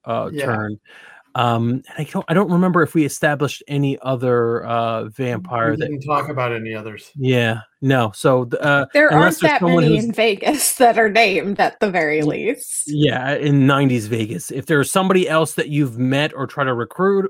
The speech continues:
Speaker 1: over here, we definitely could have them there. If it's just you and Rebel, that, that could be
Speaker 2: I think it's
Speaker 1: pretty
Speaker 2: just
Speaker 1: good.
Speaker 2: us at this point because the
Speaker 1: All
Speaker 2: town's
Speaker 1: right.
Speaker 2: still pretty small.
Speaker 1: Okay,
Speaker 3: Mm-hmm.
Speaker 1: and I think this also establishes that Weary and Wise have not showed up yet. That's great.
Speaker 2: Yeah.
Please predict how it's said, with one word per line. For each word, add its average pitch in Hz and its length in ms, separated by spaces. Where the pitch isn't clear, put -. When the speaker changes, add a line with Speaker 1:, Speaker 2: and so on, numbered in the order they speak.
Speaker 1:
over 180 380
here, 180 320
we 123 160
definitely 139 420
could 139 120
have 135 180
them 127 180
there. 151 400
If 123 160
it's - 160
just - 460
you 143 320
and 131 120
Rebel, 135 300
that, 135 200
that 123 180
could 117 80
be 120 180
Speaker 2:
I 170 40
think 190 180
it's 185 60
Speaker 1:
pretty 127 120
Speaker 2:
just 156 160
Speaker 1:
good. 156 140
Speaker 2:
us 147 160
at 135 100
this - 240
point 127 340
because 143 220
the 143 80
Speaker 1:
All 131 80
Speaker 2:
town's 135 220
Speaker 1:
right. - 60
Speaker 2:
still 165 260
pretty 139 180
small. 120 540
Speaker 1:
Okay, 175 320
Speaker 3:
Mm-hmm. - 120
Speaker 1:
and 180 60
I 190 60
think 208 160
this 202 180
also 208 280
establishes 170 580
that 131 140
Weary 147 340
and 139 100
Wise 143 280
have 127 100
not 131 220
showed 139 200
up 151 120
yet. 117 200
That's 131 240
great. 143 220
Speaker 2:
Yeah. 117 40